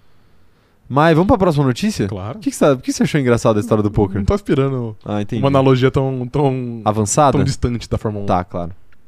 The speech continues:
Speaker 1: Eu sempre faço isso, entendeu? É o seguinte, ó, próxima notícia aqui, já falamos bastante de Mercedes, de Ferrari, vamos falar um pouco agora de Singapura,
Speaker 2: Ok.
Speaker 1: que é um assunto que o Rafa gosta muito.
Speaker 2: Prefiro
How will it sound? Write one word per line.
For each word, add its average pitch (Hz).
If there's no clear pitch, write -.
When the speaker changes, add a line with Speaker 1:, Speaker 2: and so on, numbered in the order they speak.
Speaker 1:
Eu 170
sempre 180
faço 104
isso, 90
entendeu? 101
É 165
o 202
seguinte, 240
ó, 185
próxima 233
notícia 240
aqui, 190
já 185
falamos 233
bastante 190
de 165
Mercedes, 135
de 117
Ferrari, 117
vamos 160
falar 196
um 175
pouco 156
agora 143
de 143
Singapura, 101
Speaker 2:
Ok. 80
Speaker 1:
que -
é -
um -
assunto 135
que -
o 151
Rafa 123
gosta 113
muito. 87
Speaker 2:
Prefiro 143